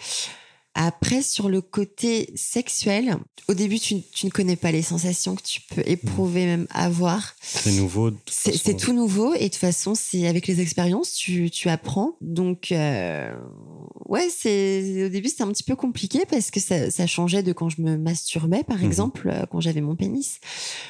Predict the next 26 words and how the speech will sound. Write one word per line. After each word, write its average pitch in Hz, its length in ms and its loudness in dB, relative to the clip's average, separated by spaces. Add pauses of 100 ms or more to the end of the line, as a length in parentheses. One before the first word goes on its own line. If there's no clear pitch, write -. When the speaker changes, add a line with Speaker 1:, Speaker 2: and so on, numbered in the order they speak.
(260)
Speaker 1:
Au - 20 -2
fur 214 220 0
et 208 40 2
à 202 60 2
mesure, 226 380 2
je, 190 800 2 (340)
le, 185 220 4
le 185 200 2
clito 214 560 0
est, 165 680 2 (560)
je, 147 200 2
je 175 120 2
ressentais 190 420 0
des 175 140 2
choses. 254 420 0 (560)
Et 180 60 4
aujourd'hui, 175 560 2
c'est - 280 0
incroyable. 185 840 2
<laughs> - 760 -4
Speaker 2:
Est-ce 127 220 2
que - 80 0
t'arrives 135 280 4
à 143 40 6
avoir 117 200 4
un, 107 260 2